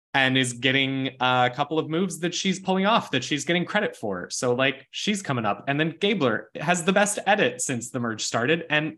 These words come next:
has, look, we hear him trying to form a final three that I think he could win. So <sighs>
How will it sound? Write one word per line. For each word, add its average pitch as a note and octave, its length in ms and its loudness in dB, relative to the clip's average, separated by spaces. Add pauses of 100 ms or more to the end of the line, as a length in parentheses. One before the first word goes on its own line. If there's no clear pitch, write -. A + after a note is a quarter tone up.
(220)
has, F3 360 2
look, F#3+ 180 2 (760)
we D#3+ 200 0
hear G3+ 240 -2
him G#3 160 2
trying G3 260 2
to G3+ 60 4
form G#3+ 340 0
a E3 80 0
final F3+ 280 2
three G3+ 380 -2
that E3+ 180 2
I F3+ 100 2
think A3 260 0
he A#3 140 4
could A3 160 0
win. G3 420 0 (460)
So F#3+ 640 0
<sighs> - 60 -20